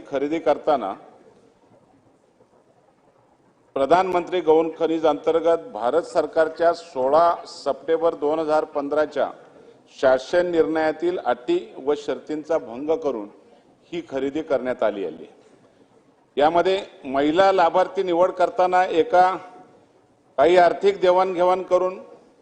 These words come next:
काही महिलांचे ठराविक काही एजंटांच्या मार्फत ते अर्ज बाद करण्याच्यासाठी आणि ठराविक पक्षाच्या माध्यमातून ते काम करण्यात आलं. मी कुळगाव बदलापूर नगर परिषदेच्या प्रशासकांना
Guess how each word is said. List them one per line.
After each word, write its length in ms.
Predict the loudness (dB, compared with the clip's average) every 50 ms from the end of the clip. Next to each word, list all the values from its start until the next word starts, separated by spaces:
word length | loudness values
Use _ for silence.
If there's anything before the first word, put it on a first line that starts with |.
| _ _ _
काही 320 | -2 0 0 0 0 -2 -2
महिलांचे 640 | -2 -4 -4 -2 -2 -2 -4 -4 -6 -8 -8 -8
ठराविक 500 | -6 -6 -2 2 2 4 4 2 0 -2 -6 -14 -4 0
काही 320 | 0 2 2 2 2 2 2
एजंटांच्या 600 | 0 0 -2 0 2 4 2 2 2 2 2 2
मार्फत 460 | 4 4 2 2 2 2 0 0 0 -4 -12 -20 -20 -20 -20 -20 _ _ _ _ _ _ _ _ _ _ 2
ते 60 | 4
अर्ज 280 | 4 6 4 2 2 2 2
बाद 300 | 2 4 2 2 2 2 2
करण्याच्यासाठी 840 | 2 2 2 0 -2 0 2 2 2 2 -2 -4 -4 -4 -6 -6 -6 -8 -12 -18 -20 -20 -20 _ _ _ _ _ _ _ _ _ _ _ -10
आणि 240 | -8 -6 -4 -4 -6 -8 -10 -16 -20 -20 -20 -12 -6 0
ठराविक 340 | 2 4 4 4 2 0 -2
पक्षाच्या 520 | -2 -2 -2 -2 -2 -2 0 2 2 2 2
माध्यमातून 680 | 2 0 0 0 0 0 2 2 0 0 -2 -4 -4 -4 -4
ते 60 | -6
काम 260 | 0 0 0 0 0 0
करण्यात 380 | 0 0 2 2 0 2 2
आलं. 260 | 2 2 2 -2 -6 -8 -12 -20 -20 -20 _ _ _ _ _ _ _ _ _ -4
मी 120 | -4 -4
कुळगाव 460 | -2 0 0 0 2 4 4 2 2
बदलापूर 520 | 2 0 0 2 2 0 2 0 -2 -4 -2
नगर 300 | -2 -2 0 0 -2 0
परिषदेच्या 600 | 0 -2 -2 -2 -4 -6 -8 -8 -8 -4 -2 -2 -2
प्रशासकांना 880 | -2 -2 -4 -4 -2 -4 -4 -4 -6 -2 0 0 0 2 0 0 0